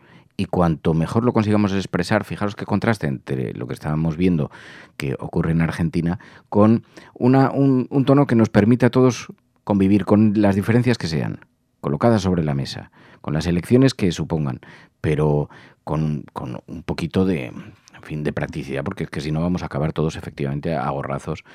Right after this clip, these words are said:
y, eh, tenemos muchísimos retos por delante. Bueno, el caso es que, mm, eh, todo este contexto, con toda esta foto internacional, también nos acompaña en lo, en lo nacional. Estábamos escuchando a Salvador Illa.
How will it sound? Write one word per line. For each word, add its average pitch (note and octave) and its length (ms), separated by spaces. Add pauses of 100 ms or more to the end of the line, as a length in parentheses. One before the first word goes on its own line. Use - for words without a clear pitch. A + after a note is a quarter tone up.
(320)
y, - 200
eh, - 340
tenemos C2+ 320
muchísimos F3 500 (280)
retos D3 420
por - 180
delante. - 380 (300)
Bueno, C3+ 160
el B2 80
caso D#3+ 200
es F3 80
que, A2 380
mm, - 480
eh, F2+ 80
todo C#3+ 220
este C3 400
contexto, C3 680
con F2 140
toda F#2+ 160
esta F#2 360
foto F#2+ 540
internacional, F#2+ 800
también D#2+ 220
nos F2 120
acompaña C#2 380
en A1 100
lo, A1+ 240 (400)
en C#2+ 140
lo C#2 180
nacional. C#2 560 (320)
Estábamos G2+ 400
escuchando G2+ 540
a D#2 60
Salvador F2 460
Illa. G#2+ 340